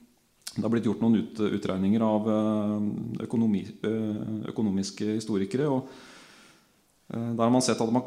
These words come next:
Hauges investeringer og transaksjonene var omkring, altså med moderne kroner, seks, sju hundre millioner kroner,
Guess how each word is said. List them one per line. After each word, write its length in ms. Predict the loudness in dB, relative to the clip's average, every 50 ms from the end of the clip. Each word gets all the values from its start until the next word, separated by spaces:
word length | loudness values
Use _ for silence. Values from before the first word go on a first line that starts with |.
| -4 -16 -18 -20 -18 -14 -12
Hauges 840 | -8 -2 0 2 2 2 2 0 0 0 0 0 0 -2 -2 -4 -2
investeringer 800 | 0 0 0 2 0 2 2 2 4 4 4 4 4 4 4 2
og 40 | 2
transaksjonene 640 | 2 0 0 0 -2 0 -2 0 2 4 4 4 4
var 240 | 4 4 2 2 2 0
omkring, 380 | 0 0 0 0 2 4 4 4 2 0 -6 -8
altså 140 | -6 -2 0 0
med 100 | 0 2
moderne 600 | 0 0 0 0 0 0 0 0 0 0 -2 0
kroner, 460 | 0 0 2 4 4 4 2 0 -2 -4 -8 -12 -16 -14
seks, 480 | -10 -6 -4 -4 -4 -4 -6 -10 -10 -8
sju 320 | -8 -8 -4 -2 -2 -2 0
hundre 300 | 0 0 2 2 2 2
millioner 500 | 2 2 2 2 2 2 2 2 2 2
kroner, 360 | 2 2 2 4 4 4 2